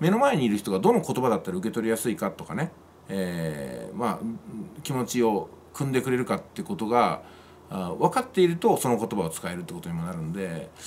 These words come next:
うん、今、深草さんがね、いろいろ言われてたのを見て、そうだなと思いました。それでちょっとね、変な想像したんですけども、確かにね、これだったら、インターナショナルスクールとか行って、英語とかフランス語とかドイツ語をま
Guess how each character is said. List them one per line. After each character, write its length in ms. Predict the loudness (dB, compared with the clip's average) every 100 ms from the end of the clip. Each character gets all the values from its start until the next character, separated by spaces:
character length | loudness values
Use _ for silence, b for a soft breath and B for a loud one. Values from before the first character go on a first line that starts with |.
| B B B B
う 60 | -6 -4
ん、 40 | -2
今、 220 | 0 -2
深 220 | -4 -10
草 180 | -8 -6
さ 120 | -4
ん 80 | -2
が 80 | -2
ね、 140 | -2
い 40 |
ろ 120 | -2 -2
い 20 |
ろ 80 | -4
言 60 |
わ 100 | -2 -4
れ 40 |
て 120 | -6 -4
た 100 | -2
の 240 | -2 -4
を 40 |
見 120 | -4 -4
て、 220 | -4 -6 -6
そ 180 | -6
う 20 | -4
だ 100 | 0
な 220 | 0 0
と 100 | -2
思 80 | -6
い 40 |
ま 60 | -6
し 60 |
た。 120 | -10 -8
そ 100 | -6
れ 60 | -6
で 60 |
ち 100 | -4
ょ 20 |
っ 20 | -2
と 100 | -2
ね、 100 | 0
変 180 | 2
な 80 | 0
想 180 | 0 -6
像 80 | -4
し 60 |
た 80 | -4
ん 40 | -4
で 40 |
す 80 | -6
け 60 |
ど 80 | -6
も、 300 | -6 -4 -8 B B B
確 160 | -4 0
か 100 | 2
に 100 | 2
ね、 200 | 0 -2
こ 100 | 0 2
れ 40 |
だ 80 | 2
っ 80 | 0
た 100 | 2
ら、 300 | 2 0 -8 B B 2
イ 120 | 4
ン 80 | 8
タ 140 | 8
ー 0 |
ナ 120 | 8 6
シ 120 | 6
ョ 40 |
ナ 60 | 4
ル 60 |
ス 120 | 4 4
ク 80 |
ー 40 | 2
ル 80 | 2
と 80 |
か 100 | -2
行 80 | -4
っ 40 | -4
て、 420 | 2 4 4 2
英 140 | 2
語 120 | 4 4
と 80 |
か 120 | 2 2
フ 100 | 4
ラ 80 |
ン 60 | 4
ス 40 |
語 100 | 2
と 60 | 0
か 100 | 0
ド 120 | 2
イ 80 | 2
ツ 100 | 4
語 200 | 6 6
を 40 |
ま 140 | 6